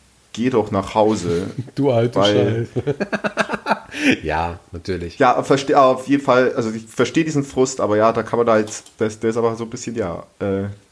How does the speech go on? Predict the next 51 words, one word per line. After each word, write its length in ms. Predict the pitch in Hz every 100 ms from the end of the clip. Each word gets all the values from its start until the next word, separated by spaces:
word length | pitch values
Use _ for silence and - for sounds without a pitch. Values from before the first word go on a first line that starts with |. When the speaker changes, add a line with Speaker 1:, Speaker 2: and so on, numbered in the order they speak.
| _ _ _ _ _ _ _ _ _ _ _
Speaker 1:
muss, 180 | 117 117
man 80 | 113
muss 120 | -
halt 120 | 135
das 180 | 135 135
größere 380 | 135 143 139 110
Bild 280 | 107 101
dann 140 | 101 95
sehen 220 | 95 95
und 100 | 92
das 160 | 98 -
erkennt 400 | - - 110 -
man 160 | 127
dann 220 | 113 110
in 100 | 110
dieser 220 | 107 107 113
Situation 520 | 117 113 107 110 110
erst 280 | 95 110 -
so, 100 | 113
nachdem 320 | 101 107 107
ein 40 |
paar 200 | - 95
Stunden 560 | - 117 110 110 107 - -
vorbei 360 | 107 101 120
sind, 240 | 151 147 143
nachdem 220 | 110 123
man 100 | 120
auch 100 | 107
eine 100 | 113
Nacht 260 | 107 104 -
drüber 140 | 113
<laughs> 20 |
geschlafen 600 | 107 117 - 147 147 139
hat 220 | 131 131 127
oder 160 | 113
ein 120 | 110
paar 160 | - 110
Bierchen 380 | - 147 143 131
noch 140 | 127
getrunken 460 | - - 127 123 113
hat, 200 | 110 113 - - - - -
wie 140 | - 147
man 100 | 127
auch 120 | 123
immer 220 | 143 135
so 260 | 127 131 120
eine 160 | 117 117
Niederlage 380 | 135 123 117 117
gerne 220 | 113 110
verarbeiten 560 | - 113 135 127 131 123
möchte. 400 | 120 - 127